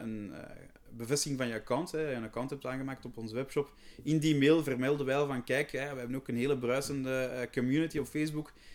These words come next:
Eh, en dan de link naar de community. Eh, dat is eigenlijk het eerste, eh, touchpoint. Ook op onze webshop zelf wordt daar, ehm, op, eh, is er een verwijzing naar die groep.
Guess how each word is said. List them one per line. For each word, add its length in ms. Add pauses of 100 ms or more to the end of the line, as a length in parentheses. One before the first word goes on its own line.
(140)
Eh, 440
en 100
dan 160
de 100
link 220
naar 280
de 80
community. 640 (320)
Eh, 140
dat 120
is 60
eigenlijk 240
het 80
eerste, 360
eh, 300
touchpoint. 760
Ook 180
op 120
onze 220
webshop 340
zelf 280
wordt 200
daar, 240 (120)
ehm, 500 (400)
op, 240
eh, 300 (600)
is 160
er 60
een 140
verwijzing 420
naar 140
die 100
groep. 260